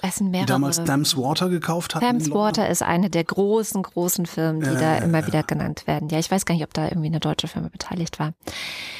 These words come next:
Speaker 1: Jedenfalls gab es deswegen jetzt unter der neuen Labour-Regierung in Großbritannien unter anderem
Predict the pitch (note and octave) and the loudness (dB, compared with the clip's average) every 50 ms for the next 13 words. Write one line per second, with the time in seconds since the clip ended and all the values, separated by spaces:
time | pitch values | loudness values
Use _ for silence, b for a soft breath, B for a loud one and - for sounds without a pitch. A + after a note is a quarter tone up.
0 | B B B B - A#3+ A3+ - A#3 A3 B3+ C4+ - - - G3+ G3+ - A#3+ A3 | B B B B 0 2 2 2 2 2 2 2 0 0 2 2 2 2 2 0
1 | - - G3+ F#3+ F3+ - - G#3+ G#3+ A3+ A3+ G#3 G3 G3 G3 - - - - G#3 | 2 2 2 2 0 0 0 2 2 4 4 4 2 2 0 -2 -2 0 2 2
2 | G3+ - G3+ F#3 - F#3 F3 F3 F3 F3 F3 F3 F3 F3 F3 E3 E3 E3 - G3 | 2 2 2 2 2 2 0 0 0 0 2 2 2 2 2 2 0 0 0 0
3 | G#3 - A3 G3+ - A3+ A3+ - C4 B3 A3 F#3+ - - F#3+ F3+ - - E3 - | 0 0 0 0 0 0 0 2 2 0 0 0 -2 0 -2 -2 -2 -2 -4 -4
4 | - D#3 E3 F3+ G3 G3 - F#3 A#3 A3+ - G3 - - - D#3+ D#3 E3 F3+ G3+ | -2 0 0 2 2 2 2 2 2 2 2 0 -2 -2 -2 -4 -2 0 2 2
5 | G#3 G3+ | 2 0